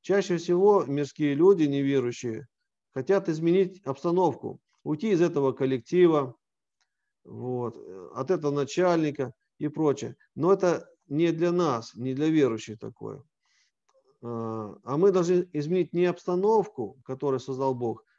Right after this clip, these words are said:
а себя изменить. Потому что Господь создал обстановку, чтобы мы изменились к лучшему.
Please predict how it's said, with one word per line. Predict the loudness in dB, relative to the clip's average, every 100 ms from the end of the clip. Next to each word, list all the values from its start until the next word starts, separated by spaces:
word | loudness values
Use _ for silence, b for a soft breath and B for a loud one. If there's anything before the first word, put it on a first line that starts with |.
| _
а | -10
себя | -4 -2 0 2 0 -6 -18 _
изменить. | -12 -8 -6 -6 -8 -14 _ _ _ _ _ _ _
Потому | -12 -6
что | -6 -6 b b
Господь | -14 -4 0 0
создал | -2 -4
обстановку, | -4 -6 -10 -10
чтобы | -14 -12 -6
мы | -4 -4
изменились | -8 -12 -8 -6 -6 -8 -12 _
к | -12
лучшему. | -10 -10 -14 -20